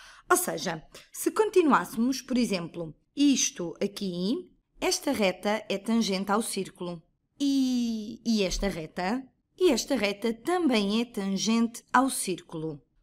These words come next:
Portanto, como podem ver, os lados do ângulo A fazem parte dessas tangentes. E os pontos B e C marcam os pontos em que as tangentes tocam no círculo.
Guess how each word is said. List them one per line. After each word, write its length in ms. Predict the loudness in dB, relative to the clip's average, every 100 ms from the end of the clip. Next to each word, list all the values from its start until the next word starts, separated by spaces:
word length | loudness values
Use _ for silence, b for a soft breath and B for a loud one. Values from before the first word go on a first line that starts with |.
| -8
Portanto, 500 | -2 2 2 2 -2
como 200 | 0 0
podem 300 | -2 2 2
ver, 380 | 4 2 0 -4 b b b
os 180 | 4 6
lados 720 | 4 4 4 4 0 -10 -8
do 220 | -2 2
ângulo 480 | 2 0 -2 2 4
A 320 | 4 4 2 -4 _
fazem 360 | 0 0 2 0
parte 500 | 4 4 4 -2 -6
dessas 640 | 0 2 2 -2 -4 -4
tangentes. 800 | 2 4 4 4 0 -4 -6 -8 -10 _ b b b
E 120 | 4
os 120 | 4 4
pontos 600 | 4 4 2 -2 -4 -6
B 580 | -2 0 2 0 -2 -2
e 100 | -2
C 460 | -2 -2 0 0 -4 B B
marcam 400 | 2 2 2 0
os 160 | 0 0
pontos 380 | -2 -2 0 0
em 100 | -2
que 120 | -2
as 80 | -4
tangentes 600 | 4 4 4 0 -2 -4
tocam 300 | -6 -8 -4
no 140 | -4
círculo. 540 | -4 -6 -8 -8 -10